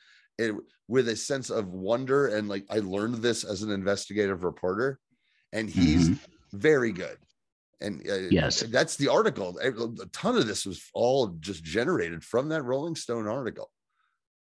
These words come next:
Speaker 2: And let's take what you just said and juxtapose that to Fred's initial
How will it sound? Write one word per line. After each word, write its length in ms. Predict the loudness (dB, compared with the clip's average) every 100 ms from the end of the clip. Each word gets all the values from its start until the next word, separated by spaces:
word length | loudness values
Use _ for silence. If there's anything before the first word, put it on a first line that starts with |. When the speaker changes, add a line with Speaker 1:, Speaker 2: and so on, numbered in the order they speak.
| _ _ _ _ _ _ _ 2
Speaker 2:
And 160 | 6 8
let's 140 | 6
take 180 | 6 8
what 180 | 6 8
you 120 | 6
just 240 | 8 6 6
said 260 | 4 4 4
and 180 | 6 8
juxtapose 680 | 6 6 4 6 6 6
that 280 | 6 6 4
to 380 | 6 8 10 8
Fred's 720 | 4 0 6 6 6 2 0 4
initial 680 | 6 6 6 4 4 2